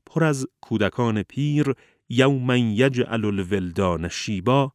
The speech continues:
و دنیا را پر از دیوارهای صاحب اراده ببیند، فوجدا فیها جدارا یرید ان ینقض. با آنکه مجاز را روا می‌شمارد، بودن آنها را که منطقاً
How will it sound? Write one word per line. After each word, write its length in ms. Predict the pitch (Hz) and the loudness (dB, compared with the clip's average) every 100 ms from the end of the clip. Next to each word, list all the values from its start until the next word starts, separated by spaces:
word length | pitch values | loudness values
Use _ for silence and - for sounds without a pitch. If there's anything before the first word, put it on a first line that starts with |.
| _ | _
و 80 | - | 0
دنیا 500 | 92 107 95 107 127 | 2 2 2 4 4
را 140 | 127 120 | 4 2
پر 220 | - 131 | 2 2
از 200 | 123 104 | 2 0
دیوارهای 800 | 113 104 110 104 - 139 131 120 | -6 0 2 2 0 0 2 0
صاحب 560 | - 117 101 87 101 104 - | 0 0 0 0 -4 -2 0
اراده 520 | 117 120 117 143 107 | 2 2 2 2 2
ببیند، 540 | 90 87 85 85 80 _ _ _ _ | 0 -2 -2 -4 -6 _ _ _ _
فوجدا 720 | - 113 101 135 139 127 135 127 | -6 -2 2 2 2 2 2 0
فیها 520 | - 139 120 131 123 | -2 -4 -2 -2 -2
جدارا 600 | 101 95 107 123 120 127 | -2 -2 0 0 0 0
یرید 580 | 131 113 98 98 131 117 135 - - _ - | -2 0 -2 -2 -2 2 2 0 -10 _ -2
ان 100 | 110 | 0
ینقض. 920 | 101 95 98 90 87 - 123 87 80 - _ _ _ _ _ _ _ _ _ _ _ _ - | 0 0 -2 -2 -2 0 0 -2 -8 -14 _ _ _ _ _ _ _ _ _ _ _ _ 0
با 80 | 98 | 2
آنکه 300 | 107 113 113 | 2 2 2
مجاز 560 | 107 110 131 151 135 | 2 4 4 4 2
را 160 | 127 117 | 2 2
روا 340 | 104 92 95 | 4 2 2
می‌شمارد، 720 | 90 87 - 113 123 151 147 - - - | 0 -2 0 0 4 4 2 -2 -8 -12
بودن 400 | 113 110 101 135 | -2 0 4 4
آنها 480 | 139 113 107 90 131 | 4 2 0 2 2
را 140 | 123 | 2
که 140 | 113 110 | 0 2
منطقاً 680 | 107 101 92 120 139 156 | 2 2 0 0 2 2